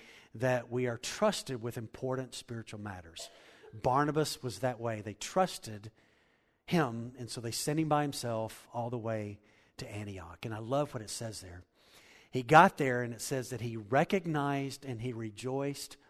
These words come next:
over grace. Barnabas,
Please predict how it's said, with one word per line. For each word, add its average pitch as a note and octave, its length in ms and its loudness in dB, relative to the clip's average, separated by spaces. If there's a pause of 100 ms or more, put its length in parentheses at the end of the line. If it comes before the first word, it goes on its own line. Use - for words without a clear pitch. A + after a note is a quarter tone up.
(100)
over A#2 520 -6 (480)
grace. F#2+ 680 -8 (1500)
Barnabas, C#3+ 840 12